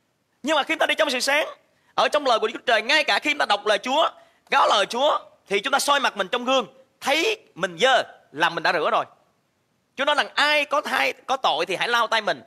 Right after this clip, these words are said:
ai có hai lòng phải làm sạch lòng mình đi." Chứ không phải đợi khi đến khi chúng ta thờ phượng rồi bắt đầu chúng ta mới ăn năn. Nếu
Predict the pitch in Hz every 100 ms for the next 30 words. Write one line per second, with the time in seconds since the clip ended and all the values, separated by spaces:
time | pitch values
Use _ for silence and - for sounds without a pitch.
0 | _ _ _ 233 233 233 247 254 233 160
1 | 135 175 123 127 127 120 135 127 _ _
2 | _ _ _ _ _ _ 339 330 294 233
3 | 240 220 185 226 - 311 311 294 - 294
4 | 440 311 294 294 - 202 180 190 202 226
5 | - - - 196 254 240 185 254 262 254
6 | 247 277 285 262 262 269 262 139 _ _
7 | _ _ _ _ _ _ _ _ _ _
8 | _ _ _ _ _ 262